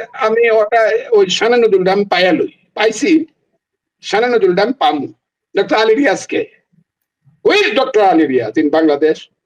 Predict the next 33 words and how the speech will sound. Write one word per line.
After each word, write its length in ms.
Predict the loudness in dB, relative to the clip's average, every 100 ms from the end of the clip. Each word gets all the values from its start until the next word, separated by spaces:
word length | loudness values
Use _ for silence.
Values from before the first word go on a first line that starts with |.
| _ _ _ _ _ _ _ _ _ _ _ _ _ _ _ _ -4
আমার 180 | -2 0 0
দল 120 | 0 2
যায় 140 | 0 2
বলে 120 | 2 2
আমি 100 | 0 -2
কিছু 160 | -2 0 2
বলি 160 | 2 2
না, 80 | 0 -4 _ _ _ _ _ _ _ _ _ _ _
এদেশের 400 | -2 0 0 0 2
মানুষের 340 | 2 2 0 0
ব্যক্তিত্ব 380 | -2 0 -4 0 -2 0
সব 100 | -2 -2
ধ্বংস 240 | -2 0 0 2
হয়ে 180 | 0 0
গেছে 160 | 0 0
বলে 120 | 2 2
আমি 140 | 0 0 -4 _ _ _ _ _ -4
চুপ 160 | -4 0
করে 140 | 0 0 0
থাকি। 280 | -2 0 -2 -4 -4
আলী 120 | 0 2
রিয়াজ 220 | 2 2 0
কে? 100 | 0 -2 _ _ _ _ _ _ _ _ _ _ _ _ _ _ _
Who 60 | -2 0
is 80 | 0 0
আলী 120 | 0
রিয়াজ 220 | 2 2 2
in 60 | 0 0
বাংলাদেশ? 380 | 0 0 -2 -6 -20 _ _ _
সে 80 | -2 0
মার্কিন 320 | 0 -2 -2 0
নাগরিক। 340 | 2 2 0 -6 _ _ _ -4
খলিল 280 | 0 2